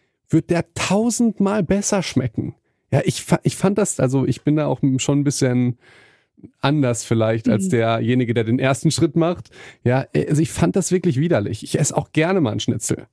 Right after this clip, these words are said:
Speaker 1: Ja, finde ich total toll, aber dann wirklich auch ein leckeres Schnitzel,
Speaker 2: Mhm.
Speaker 1: was nicht da schon seit drei Tagen liegt.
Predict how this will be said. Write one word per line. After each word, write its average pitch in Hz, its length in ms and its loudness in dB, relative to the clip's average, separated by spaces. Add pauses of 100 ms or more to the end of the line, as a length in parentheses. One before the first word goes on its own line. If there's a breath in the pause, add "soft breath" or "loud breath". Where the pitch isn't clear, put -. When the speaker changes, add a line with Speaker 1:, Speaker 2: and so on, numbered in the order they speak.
(340)
Speaker 1:
Ja, 131 200 2
finde 156 240 0
ich 170 80 -4
total 156 300 0
toll, 165 160 2
aber 123 140 0
dann 147 180 2
wirklich 151 240 -2
auch - 80 -2
ein 135 120 2
leckeres 127 440 0
Schnitzel, 135 420 2
Speaker 2:
Mhm. 214 280 -2
Speaker 1:
was 127 220 2
nicht 170 240 0
da 127 100 2
schon 131 200 2
seit 127 220 -2
drei 131 160 0
Tagen 123 360 0
liegt. 131 460 -2